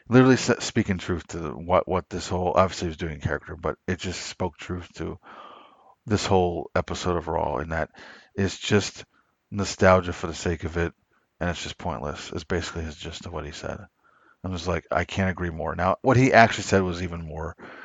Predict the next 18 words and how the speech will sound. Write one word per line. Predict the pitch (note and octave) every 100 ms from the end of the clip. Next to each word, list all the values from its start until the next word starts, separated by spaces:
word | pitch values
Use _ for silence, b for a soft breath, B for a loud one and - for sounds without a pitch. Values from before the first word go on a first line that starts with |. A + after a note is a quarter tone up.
| B B B -
uh, | F2 D#2 -
actually | F2 - F2
more | F2 E2+
amusing | E2 E2 D#2+ D#2+
to | D2+ D#2
me. | E2 F2+ B B B B _
But, | - G#2 -
um, | F#2+ F2 E2+ E2 E2 _ b b b -
the |
most | C3 D3 C3+
amusing | A2+ G#2 G#2
thing | F#2 F#2 F2+ F2+ E2+ _ _ _ _ _ _ _ _ _ _ _ -
that | F#2+
I | F#2+
thought | F#2 F2+ F2 -
of | F2+
any | G2 G#2
legend | G2 F#2+ F2 F#2 F#2+